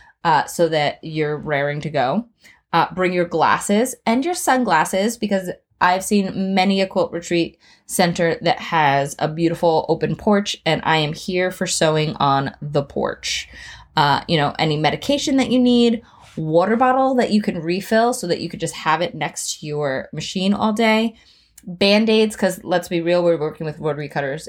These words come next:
and needles, people. Uh, Tylenol, ibuprofen, any other painkillers, you know. Again, one, you're sitting in front of your sewing machine all day, and every once in a while you just gotta pop an Advil. Um, but two, again, you're gonna be away from the house. You wanna have that kind of stuff.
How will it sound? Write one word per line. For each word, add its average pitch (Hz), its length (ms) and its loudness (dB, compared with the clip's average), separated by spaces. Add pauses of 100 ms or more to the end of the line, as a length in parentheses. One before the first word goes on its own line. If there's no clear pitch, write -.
and 147 320 0
needles, 240 340 2
people. 233 480 2 (400)
Uh, 156 180 2
Tylenol, 180 760 0
ibuprofen, 170 920 -2 (100)
any 160 180 -4
other 143 180 -2
painkillers, 202 760 -2 (120)
you 190 100 -2
know. 170 200 0 (760)
Again, 170 320 0 (200)
one, 240 400 2
you're 190 120 -4
sitting 196 260 -2
in 190 80 -2
front 196 160 -2
of - 20 -4
your 196 80 -4
sewing 147 200 -2
machine 151 240 -8
all 127 140 -6
day, 139 260 -6
and 165 100 -8
every 156 220 -4
once 160 200 -2
in 180 60 -2
a - 20 0
while 165 140 2
you 170 60 2
just 165 160 -2
gotta 160 160 0
pop 151 260 -2
an 160 60 -2
Advil. 139 440 -2 (480)
Um, 185 440 2
but 226 200 0
two, 349 320 -2
again, 233 320 2
you're 214 140 4
gonna 233 140 0
be 233 80 0
away 220 180 2
from 214 160 0
the 202 80 2
house. 190 340 -4 (100)
You 180 140 -4
wanna 160 200 -2
have 151 180 -2
that - 180 -6
kind - 140 -10
of - 60 -12
stuff. - 360 -8